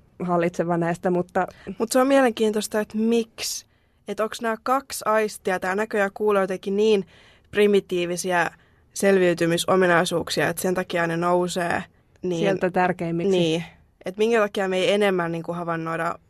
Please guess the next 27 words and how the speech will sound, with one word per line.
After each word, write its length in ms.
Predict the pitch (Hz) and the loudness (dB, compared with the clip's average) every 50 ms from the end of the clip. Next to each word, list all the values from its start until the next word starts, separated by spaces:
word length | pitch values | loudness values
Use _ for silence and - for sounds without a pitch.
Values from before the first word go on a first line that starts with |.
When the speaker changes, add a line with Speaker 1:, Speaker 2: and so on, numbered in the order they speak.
| _ _ - - _ - | _ _ -16 -14 _ -6
Speaker 2:
esimerkiksi 500 | 185 170 185 170 170 170 170 - - - - | -6 -4 -2 -2 -2 -2 -4 -4 -8 -8 -2
hajun 280 | - 180 175 175 175 165 | 2 2 2 2 2 0
perusteella? 420 | - - - 190 - - 170 175 | 0 -2 -2 -2 -4 -6 -6 -4
No 100 | 175 180 | -4 -4
se 160 | 180 208 202 | 0 0 2
voi 120 | 190 185 185 | 2 2 0
tietysti 380 | 185 185 185 185 - - - | 0 -2 -4 -4 -6 -4 -6
johtua 260 | 190 170 - - 185 175 | -6 -6 -6 -6 -8 -6
siitä, 380 | - - 202 185 - - 185 | -6 -4 -4 -4 -2 -2 -2
että 280 | 208 190 - - 185 180 - - - - - - | -4 -4 -6 -6 -8 -8 -8 -12 -20 -20 -20 -16
Speaker 1:
Sitä 180 | - 220 - 196 | -12 -4 0 4
on 60 | 208 | 4
Speaker 2:
ih- 40 | 208 | 4
Speaker 1:
ehkä 220 | 214 214 - 208 | 4 2 0 0
tarvittu 580 | - 220 214 202 202 185 185 180 - 196 175 160 | 2 4 4 4 4 2 -2 -4 0 0 2 2
vähiten 480 | 170 170 175 160 160 170 165 165 156 - | 2 0 0 0 0 0 -2 -2 -2 -2
nykyaikana. 640 | - 165 180 165 175 170 156 156 160 - 113 147 156 - - _ - | 0 0 0 2 2 0 -2 -2 -4 -4 -6 -8 -8 -12 -16 _ -6
Speaker 2:
Ja 100 | - 196 | -4 -2
ihmisillähän 680 | 196 202 185 190 180 190 185 185 185 185 185 180 175 | -2 -2 -2 -4 -4 -4 -2 -2 0 0 0 0 0
on 220 | 180 185 185 180 - _ _ _ _ | 0 0 0 0 -4 _ _ _ _
kaikista 580 | - - - 185 185 - 190 - - - 196 185 - - | -8 -4 -4 -4 -2 -4 -6 -6 -4 -6 -6 -6 -6 -4
nisäkkäistä. 840 | 196 190 190 202 190 - _ - - 113 - 104 - - - 113 110 - - _ _ _ _ - | -4 -2 -2 -2 -6 -10 _ -6 -2 -2 -2 -2 -4 -6 -6 -6 -8 -8 -12 _ _ _ _ -2
Voi 140 | 165 170 185 | 0 0 0
sanoa, 240 | 190 185 180 180 185 | 0 0 0 0 0
että 180 | 190 - - | 0 0 0
on 120 | - 180 180 | 0 0 0
melkein 560 | 180 180 180 185 202 - 175 - - - | 0 0 -2 -4 -4 -4 -4 -4 -4 -4